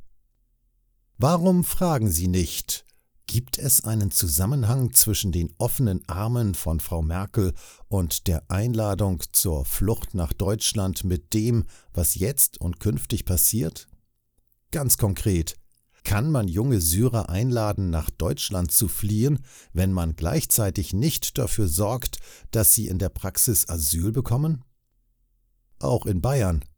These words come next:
Kann man so großzügig einladen, ohne gleichzeitig dafür zu sorgen,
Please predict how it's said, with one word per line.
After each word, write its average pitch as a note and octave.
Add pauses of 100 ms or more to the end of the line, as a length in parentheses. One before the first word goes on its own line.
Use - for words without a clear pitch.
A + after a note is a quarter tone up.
(340)
Kann F2
man G#2
so G#2
großzügig B2
einladen, A#2+ (240)
ohne E3+
gleichzeitig A2+
dafür G2+
zu -
sorgen, A2